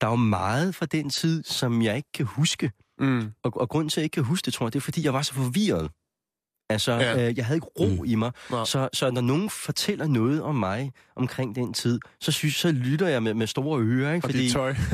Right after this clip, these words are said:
Speaker 1: <laughs> og mit tøj, så tænker jeg, "Jamen, nå ja, var jeg egentlig det?" Og det er
Speaker 2: Mm.
Speaker 1: måske også rigtigt nok.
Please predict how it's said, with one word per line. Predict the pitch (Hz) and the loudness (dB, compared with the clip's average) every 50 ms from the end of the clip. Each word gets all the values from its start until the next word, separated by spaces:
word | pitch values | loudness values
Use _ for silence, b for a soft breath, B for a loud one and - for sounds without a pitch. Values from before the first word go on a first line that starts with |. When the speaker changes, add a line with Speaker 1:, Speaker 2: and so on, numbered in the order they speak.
| 175 - | 0 0
Speaker 1:
<laughs> | - 208 202 - 151 - 160 | 0 -2 0 2 2 2 2
og | 156 | 2
mit | 143 131 | 0 -2
tøj, | - - 151 139 156 170 | -2 -2 0 0 0 -2
så | - 185 | -4 -4
tænker | - - 135 127 117 - | -4 -4 -4 -6 -6 -8
jeg, | - | -8
"Jamen, | - 104 92 82 80 | -6 -6 -6 -6 -4
nå | 87 113 147 160 | -4 -2 -2 0
ja, | 151 117 120 127 - - | 0 0 0 -2 -2 -4
var | 113 101 104 120 | -2 0 0 0
jeg | 160 165 147 | 2 0 0
egentlig | - - 143 143 147 131 | 0 0 0 0 0 -2
det?" | - 135 143 131 123 82 | 0 -2 -2 -2 -4 -6
Og | 95 92 87 | -8 -8 -4
det | - | 0
er | 131 | 2
Speaker 2:
Mm. | 139 | 2
Speaker 1:
måske | 127 110 107 113 127 | 2 2 0 0 -2
også | 131 131 - - | -4 -4 -2 -4
rigtigt | 113 117 - 127 | -4 -4 -2 -2
nok. | 107 101 110 120 | 0 0 -2 -2